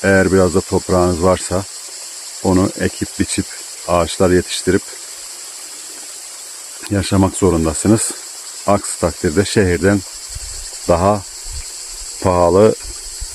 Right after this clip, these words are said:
bir hayat sürersiniz.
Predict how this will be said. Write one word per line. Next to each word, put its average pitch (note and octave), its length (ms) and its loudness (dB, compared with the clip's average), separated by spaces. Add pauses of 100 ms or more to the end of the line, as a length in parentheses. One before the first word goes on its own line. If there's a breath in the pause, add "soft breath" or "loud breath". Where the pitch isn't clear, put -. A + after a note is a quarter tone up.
(180)
bir G2+ 160 6
hayat F#2+ 340 4 (640)
sürersiniz. - 800 2